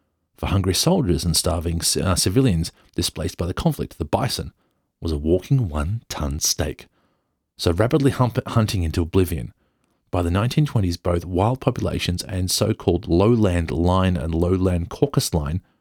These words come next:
had gone extinct. The blean bison, oh, the blean bison will be the lowlands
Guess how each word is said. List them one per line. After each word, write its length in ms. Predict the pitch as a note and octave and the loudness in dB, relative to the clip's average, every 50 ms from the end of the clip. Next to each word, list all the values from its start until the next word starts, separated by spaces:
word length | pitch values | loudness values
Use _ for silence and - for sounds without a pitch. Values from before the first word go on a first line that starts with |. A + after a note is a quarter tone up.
| _ _ _ _ _ _ _ _ _ _ | _ _ _ _ _ _ _ _ _ _
had 160 | - F#2 E2 | -4 -2 -2
gone 160 | - D2+ C#2 | -2 -2 -2
extinct. 460 | C2+ - - - D2+ C#2+ C#2 - - _ _ _ _ _ _ _ _ _ _ _ _ _ _ _ _ _ - - - - - _ _ _ _ _ _ _ _ | -4 -6 -8 -8 -8 -10 -10 -14 -20 _ _ _ _ _ _ _ _ _ _ _ _ _ _ _ _ _ -20 -20 -20 -20 -20 _ _ _ _ _ _ _ _
The 80 | A#2 | -6
blean 300 | - A2 C#3 E3 E3 D3 | 0 2 4 4 4 4
bison, 560 | B2+ C3+ B2+ B2 A#2+ - - G#2 F2 G#2+ A#2+ - _ _ _ _ _ _ _ _ _ _ _ _ _ _ _ _ _ _ _ _ _ _ _ _ _ _ _ _ _ - - _ _ _ | 2 2 2 2 2 2 2 0 -2 -4 -4 -6 _ _ _ _ _ _ _ _ _ _ _ _ _ _ _ _ _ _ _ _ _ _ _ _ _ _ _ _ _ -20 -20 _ _ _
oh, 160 | G2 E2+ - - | -2 -2 0 0
the 80 | - G2+ | 0 2
blean 300 | G#2 C#3 E3 G3 G#3 F3 | 4 4 4 4 4 2
bison 460 | C#3 G2 E2+ - - - F#2 A#2 B2 - _ _ _ _ _ _ _ _ - | 2 0 0 0 0 0 0 -2 -2 -4 _ _ _ _ _ _ _ _ 0
will 260 | G2+ B2+ C#3 D3+ D3+ | 2 4 4 4 4
be 120 | D3 D#3+ | 4 4
the 80 | D#3+ D#3 | 4 4
lowlands 720 | C3+ B2+ D3+ D#3+ D#3 A#2 F2 D2+ D2+ F2+ B2 B2 - - | 4 4 4 4 4 4 4 2 2 2 0 0 0 -4